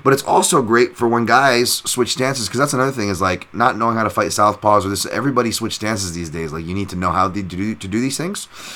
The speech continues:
And the great thing about incorporating body work and punctuating with body work, like, uh, like, like Eblen will do and others will,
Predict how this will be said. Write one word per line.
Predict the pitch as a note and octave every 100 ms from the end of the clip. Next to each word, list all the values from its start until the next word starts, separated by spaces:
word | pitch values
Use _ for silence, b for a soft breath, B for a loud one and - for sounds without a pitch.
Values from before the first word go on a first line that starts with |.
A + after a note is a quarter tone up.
| B B B -
And | A#2+ B2+ B2+ B2+
the | A#2+
great | A2+ D#3 D3
thing | C3 A#2+ -
about | G2+ G#2 G#2 G2 - _ _ - - _ -
incorporating | A#2 A2 A#2 A2 A2 G#2+
body | E2 F#2 A2+
work | A2+ A2+
and | F#2+
punctuating | A#2 D#3 - G2 F2
with | E2
body | D#2 E2+ E2+
work, | E2 D#2+ - -
like, | F2+ E2+ E2+
uh, | E2 E2 - C2+ C#2
like, | G2+ -
like | B2+ B2+
Eblen | C3+ C3+ A#2+ G#2
will | G2+
do | F#2 F#2+
and | F2+
others | E2 F#2 G2
will, | F2+ G2+ A2